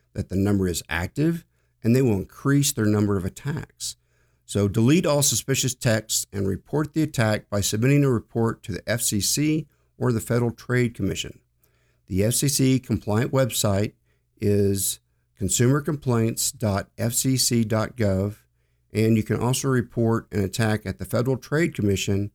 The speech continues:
at F T C complaint assistant dot gov. As the Consumer Reports article mentions, while smishing is a silly word,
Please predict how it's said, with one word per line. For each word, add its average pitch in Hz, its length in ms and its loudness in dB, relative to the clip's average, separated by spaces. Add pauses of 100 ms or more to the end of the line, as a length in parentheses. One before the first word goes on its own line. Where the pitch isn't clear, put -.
(500)
at 95 240 -2 (120)
F 123 260 0
T 147 200 0
C 120 400 4
complaint 117 760 0
assistant - 640 0
dot 98 320 -2
gov. 92 460 -6 (920)
As 143 140 0
the 131 100 0
Consumer 120 480 2
Reports 113 640 0 (100)
article 107 380 0
mentions, 110 680 2
while 104 420 0
smishing 139 440 2
is 101 140 2
a 98 120 0
silly 127 320 0
word, 107 460 2